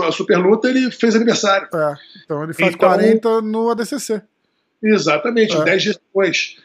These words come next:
Speaker 1: Então, ele vai chegar ali na beira dos quarenta anos, é, é, é, acho que muito estruturado psicologicamente. O André é um cara que tem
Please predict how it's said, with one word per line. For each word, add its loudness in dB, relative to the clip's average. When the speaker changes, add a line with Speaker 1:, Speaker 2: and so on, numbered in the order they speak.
Speaker 1:
Então, 0
ele 2
vai 2
chegar 2
ali 2
na -2
beira -4
dos -6
quarenta -2
anos, -4
é, 2
é, 0
é, -10
acho -2
que -8
muito 0
estruturado -2
psicologicamente. -4
O 0
André 0
é 4
um 0
cara -2
que -14
tem -6